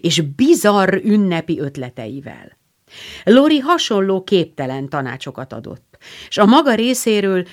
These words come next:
tűzijátékot rendezett volna, rakétákat lőtt volna ki,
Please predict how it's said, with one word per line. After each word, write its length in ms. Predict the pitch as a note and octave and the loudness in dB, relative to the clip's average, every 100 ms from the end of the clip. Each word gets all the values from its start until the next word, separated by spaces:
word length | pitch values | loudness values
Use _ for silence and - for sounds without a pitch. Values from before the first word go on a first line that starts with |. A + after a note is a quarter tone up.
| _ _ | _ _
tűzijátékot 880 | F4+ D#4+ F#3 D#3+ D3+ D#3 C#3+ D3 D#3+ | 2 2 2 0 -2 -8 -8 -8 -8
rendezett 500 | D3+ C#3+ C#3 D3 - | -6 -6 -8 -8 -8
volna, 380 | D3+ E3 G#3 B3+ - - _ | -6 -4 -4 -6 -14 -20 _
rakétákat 1000 | F3 A#3 B3 - G#3 G3+ G3 F#3+ F#3 F3 | 2 4 4 0 -2 0 -2 -4 -6 -4
lőtt 340 | F#3 G3 F#3 | 0 0 -2
volna 400 | E3 E3+ E3 D3+ | -4 -2 -2 -6
ki, 320 | - G#3 B3 | -8 -8 -8